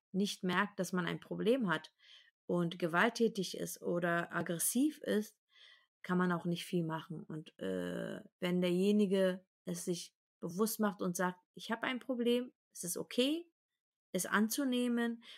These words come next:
und dann dahingehend Lösungen,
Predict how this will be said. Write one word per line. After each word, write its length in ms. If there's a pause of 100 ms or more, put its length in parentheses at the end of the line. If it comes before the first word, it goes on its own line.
(160)
und 260
dann 340 (300)
dahingehend 1300 (100)
Lösungen, 880